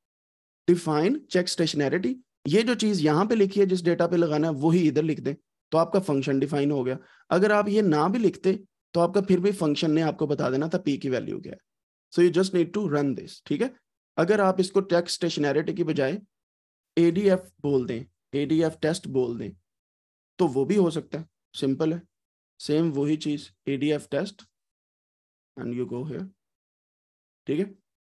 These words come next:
तो ये स्टेशनैरिटी जो है, इसका मतलब ये है कि आपका डेटा स्टेशनरी नहीं है, इसका मतलब ये भी है कि आप अरेमा मॉडल यूज़ नहीं कर सकते, ठीक है। अब यहाँ पे ये जो स्टैटिस्टिक है,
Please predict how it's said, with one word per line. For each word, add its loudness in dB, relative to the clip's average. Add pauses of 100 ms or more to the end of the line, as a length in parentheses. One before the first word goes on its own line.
(240)
तो 2
ये 0
स्टेशनैरिटी -2
जो 2
है, 0
इसका -6
मतलब -6
ये 0
है -4
कि -6
आपका -4
डेटा -4
स्टेशनरी -6
नहीं -4
है, -8 (200)
इसका -2
मतलब -4
ये -2
भी 0
है 0
कि -4
आप -2
अरेमा -2
मॉडल -4
यूज़ -6
नहीं -10
कर -12
सकते, -18 (840)
ठीक -4
है। -6 (800)
अब -2 (440)
यहाँ 0
पे -2 (1400)
ये 4
जो 0
स्टैटिस्टिक -2
है, -10